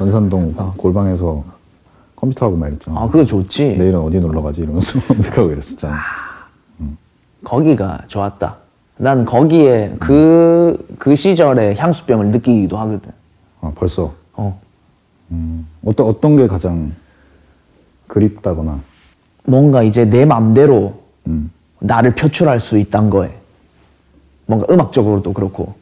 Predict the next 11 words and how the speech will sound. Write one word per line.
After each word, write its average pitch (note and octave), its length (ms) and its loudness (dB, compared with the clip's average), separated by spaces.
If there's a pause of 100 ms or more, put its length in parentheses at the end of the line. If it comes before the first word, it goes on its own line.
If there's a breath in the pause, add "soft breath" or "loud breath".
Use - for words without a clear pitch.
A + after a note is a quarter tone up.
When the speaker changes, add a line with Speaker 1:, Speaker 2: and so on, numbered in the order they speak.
(100)
Speaker 2:
그러니까 A#2+ 220 -2
뭔가 C3 380 2
Speaker 1:
음. D2 240 -4 (220)
Speaker 2:
이, C#3 40 0
이 C3 420 2 (720)
문화는 C#3 560 4
서울에 F#3+ 420 4
다 C3 100 2
몰려 G#2 300 4
있다, G2 240 0
이거. A1 180 -10